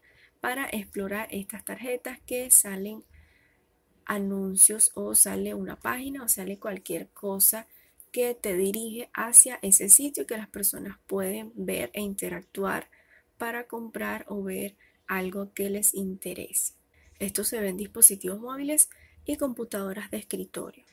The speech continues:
Los tamaños de tarjetas pueden variar. Y aquí abajo dice que por lo general en los videos muy cortos, de, puede ser de treinta segundos, no van a salir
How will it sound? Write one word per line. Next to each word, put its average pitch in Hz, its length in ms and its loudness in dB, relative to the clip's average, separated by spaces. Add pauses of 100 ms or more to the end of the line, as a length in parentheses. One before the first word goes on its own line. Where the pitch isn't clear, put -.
(140)
Los 214 160 -4
tamaños 190 420 -2
de 226 80 -6
tarjetas 240 600 -8
pueden 233 400 -6
variar. - 400 -4 (540)
Y 285 240 0
aquí 233 260 -2
abajo 226 540 -6 (800)
dice 214 600 6
que 220 460 -4
por 220 120 -2
lo 214 100 -2
general 208 380 -4
en 233 100 -6
los 247 120 -8
videos 214 360 -6
muy 262 240 -4
cortos, 240 760 0 (140)
de, 196 160 -6 (100)
puede 165 200 0
ser 202 180 6
de 196 80 -10
treinta 214 280 -6
segundos, 226 520 4 (320)
no 269 320 -4
van 269 140 -6
a 269 80 -8
salir 247 360 -4